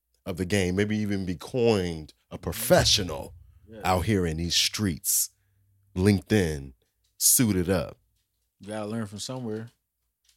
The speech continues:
Speaker 2: You gotta learn from somewhere. Why not the best?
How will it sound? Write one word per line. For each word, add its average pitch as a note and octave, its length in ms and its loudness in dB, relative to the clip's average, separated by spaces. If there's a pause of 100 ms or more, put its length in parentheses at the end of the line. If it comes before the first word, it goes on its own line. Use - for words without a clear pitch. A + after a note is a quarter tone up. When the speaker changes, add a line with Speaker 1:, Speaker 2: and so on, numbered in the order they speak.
(1000)
Speaker 2:
You F#2+ 80 -18
gotta G2 220 -8
learn G#2 220 -8
from G#2 120 -14
somewhere. F#2+ 560 -10
Why F#2+ 140 -10
not G2+ 160 -10
the G2 80 -12
best? G2+ 400 -8